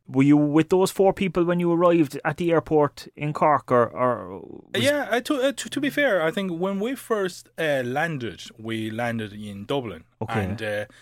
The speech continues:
Speaker 2: I think because we were the first batch of Chinese students landed in this particular language school in Cork.
Speaker 1: Yes.
Speaker 2: And, uh, they th-, organised another flight, internal flight from Dublin to Cork then.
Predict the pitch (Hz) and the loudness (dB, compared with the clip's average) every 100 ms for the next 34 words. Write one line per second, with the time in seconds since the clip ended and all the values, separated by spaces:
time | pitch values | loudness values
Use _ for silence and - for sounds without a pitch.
0 | _ - 117 151 135 127 - 143 123 117 | _ -10 -4 -4 -4 -6 -2 -2 -2 -4
1 | 143 147 131 120 113 - 175 185 180 - | -2 -2 -2 -4 -10 -8 -4 -2 -4 -4
2 | 143 123 - - 113 - - 123 127 123 | -2 -2 -6 -12 -12 -12 -8 -4 -4 -8
3 | - 110 92 90 - - 107 107 101 95 | -10 -12 -12 -18 -20 -12 -8 -8 -10 -14
4 | - 107 98 92 92 _ _ _ _ - | -16 -16 -14 -16 -18 _ _ _ _ -4
5 | 131 - - 131 123 110 110 123 - - | -4 -4 -10 -10 -6 -4 -2 -4 -6 -10
6 | 92 92 - 82 - - 110 107 - - | -12 -12 -10 -10 -12 -6 -2 -2 -6 -12
7 | - 117 113 107 107 104 104 113 110 110 | -4 -4 -4 -4 -6 -6 -6 -6 -4 -6
8 | 107 117 117 _ _ _ - 120 117 117 | -10 -16 -20 _ _ _ -4 -2 0 -2
9 | 110 110 104 - - _ _ - 110 117 | -2 -4 -8 -16 -20 _ _ -14 -8 -2
10 | 127 123 113 113 110 - - 131 123 110 | 0 0 -2 -4 -8 -12 -2 0 0 -4
11 | 110 143 147 - 120 107 110 107 117 110 | -2 -2 -2 -4 -4 -4 -6 -4 -4 -4
12 | 101 104 139 139 - - | -8 -4 0 0 -2 -12